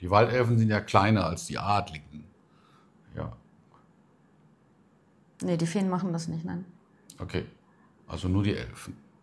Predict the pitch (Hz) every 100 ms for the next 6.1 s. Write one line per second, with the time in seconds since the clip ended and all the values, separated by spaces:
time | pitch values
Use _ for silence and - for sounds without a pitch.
0 | - 90 87 95 - 95 - 113 113 104
1 | - 67 - - 92 - - - 101 -
2 | 120 - 82 - - - - - - -
3 | - - 98 117 135 151 120 - 175 156
4 | 196 214 208 185 92 165 190 160 170 165
5 | 160 165 - 170 175 170 - 170 95 92
6 | -